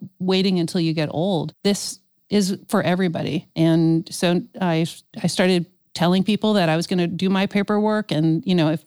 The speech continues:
anybody wanted to join me, because it's easier to do it as groups. And then I ended up,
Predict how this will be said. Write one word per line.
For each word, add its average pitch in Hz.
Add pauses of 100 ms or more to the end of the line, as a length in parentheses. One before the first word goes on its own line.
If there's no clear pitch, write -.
anybody 196
wanted 185
to 175
join 220
me, 220
because 160
it's 165
easier 196
to 180
do 165
it 160 (240)
as 160
groups. 233 (100)
And 185
then 202
I 214
ended 202
up, 190